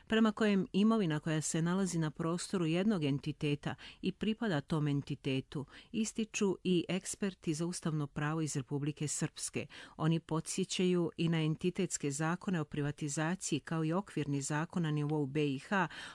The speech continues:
o privatizaciji državnih preduzeća i banaka,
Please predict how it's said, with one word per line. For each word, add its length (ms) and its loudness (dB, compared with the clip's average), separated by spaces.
o 100 -2
privatizaciji 840 0
državnih 480 -2
preduzeća 680 -2
i 80 2
banaka, 600 -2